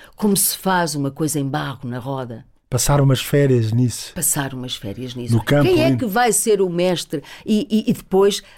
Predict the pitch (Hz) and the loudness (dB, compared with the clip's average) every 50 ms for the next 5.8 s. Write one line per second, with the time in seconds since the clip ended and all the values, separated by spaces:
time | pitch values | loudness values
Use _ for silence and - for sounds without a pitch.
0 | - - 190 185 - 190 185 175 175 - - _ 160 151 135 135 135 139 143 139 | -6 -2 -2 0 2 2 0 0 -2 -6 -8 _ -8 -8 -8 -10 -12 -12 -14 -8
1 | - 170 165 165 156 160 - - 139 127 147 139 - - - - 147 - 165 160 | -4 -2 -2 -2 -4 -6 -10 -12 -8 -8 -8 -8 -8 -12 -12 -8 -6 -4 -4 -4
2 | 139 139 - - - 139 135 135 131 131 127 - 147 135 131 135 135 131 131 131 | -4 -6 -8 -8 -6 -6 -6 -6 -8 -8 -8 -6 -6 -6 -4 -6 -6 -6 -8 -10
3 | - 147 - - - - 135 120 113 113 113 - _ _ _ - - - - 208 | -10 -10 -10 -10 -10 -8 -8 -8 -8 -10 -12 -14 _ _ _ -20 -14 -8 -4 -2
4 | - - 202 190 185 190 196 180 165 147 - 165 156 123 139 139 139 147 147 151 | 2 2 2 4 4 4 4 4 2 2 0 -2 -2 -2 -2 0 0 2 2 2
5 | 139 143 135 131 - - - _ - - 151 151 151 151 147 | 2 0 -2 -4 -6 -12 -20 _ -2 0 2 2 2 0 -2